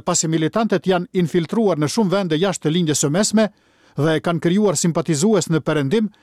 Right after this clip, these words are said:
betejë kundër tyre ka pak gjas që të përfundoj me fitore të definuar qartë. Më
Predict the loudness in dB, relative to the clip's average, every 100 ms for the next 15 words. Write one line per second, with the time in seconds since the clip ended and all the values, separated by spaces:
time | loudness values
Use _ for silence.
0 | _ -6 -4 0 0 2 0 -2 0 2
1 | 2 2 -2 -2 -2 0 -2 0 -4 -4
2 | -2 -2 0 0 0 -2 -4 -2 -2 0
3 | 0 0 -2 -2 -2 0 0 0 0 0
4 | 0 -4 -18 _ _ _ _ -4 2 2